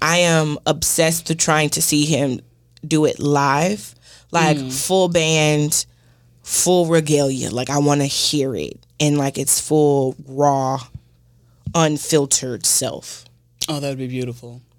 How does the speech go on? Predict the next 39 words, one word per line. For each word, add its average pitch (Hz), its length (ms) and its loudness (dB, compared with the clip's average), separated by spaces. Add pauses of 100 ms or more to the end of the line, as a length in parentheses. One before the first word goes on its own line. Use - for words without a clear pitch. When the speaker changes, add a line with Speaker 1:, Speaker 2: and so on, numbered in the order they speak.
(1300)
Speaker 1:
I've 165 160 -2
tried, 160 520 0
but, 147 220 -2
you 160 80 0
know, 139 140 -2
video 151 320 2
quality 143 420 0
at 139 100 -2
the 143 60 -10
concerts 131 460 -4
are 120 40 -8
trash. 127 600 -4 (540)
Um, 147 360 2
and 151 140 0
that's 147 180 0
all 143 140 0
that's 135 180 -4
on 131 120 -2
YouTube. 135 460 -4
So 147 380 0
I 147 120 -4
really 147 360 0
am 135 60 -4
trying 131 320 -6
to 135 100 -10
find, 131 480 -6 (460)
I'm 165 80 -2
trying 135 200 0
to 127 60 0
find 80 300 -4
it. - 200 -6 (120)
I 165 80 0
would 165 100 0
just 160 160 -2
love 143 240 -2
to 143 100 -4
see 131 260 -4
it. 98 140 -8 (480)
Um, 147 600 0